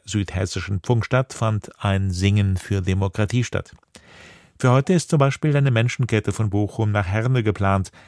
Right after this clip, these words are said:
unter dem Motto Seite an Seite für Demokratie und Menschlichkeit. Sie soll über sieben Kilometer führen.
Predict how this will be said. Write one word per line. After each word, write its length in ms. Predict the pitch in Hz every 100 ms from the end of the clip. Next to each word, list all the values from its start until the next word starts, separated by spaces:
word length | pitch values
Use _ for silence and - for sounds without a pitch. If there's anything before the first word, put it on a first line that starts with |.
| - _
unter 160 | 95 92
dem 120 | 98
Motto 300 | 98 98 98
Seite 400 | 92 98 101 -
an 120 | 95
Seite 400 | 92 98 95 98
für 180 | - 92
Demokratie 800 | 92 95 95 - 110 110 95 90
und 240 | - 98
Menschlichkeit. 840 | 95 110 - 110 - - - - - _ _
Sie 180 | - 101
soll 400 | - 92 92 92
über 440 | - 98 98 101 104
sieben 440 | 95 92 90 87
Kilometer 540 | - 104 98 110 110
führen. 320 | 98 - -